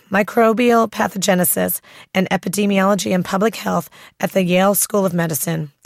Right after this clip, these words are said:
We're discussing parasitic disease control and eradication. Now, it seems like there's a pretty clear clinical picture,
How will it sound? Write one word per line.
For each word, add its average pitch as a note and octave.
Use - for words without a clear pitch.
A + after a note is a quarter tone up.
We're C#4+
discussing A#3+
parasitic G#3
disease G3
control F#3+
and F3+
eradication. E3+
Now, B3+
it A#3
seems D4+
like C4
there's A3
a F3+
pretty C4
clear A3+
clinical A3+
picture, F3+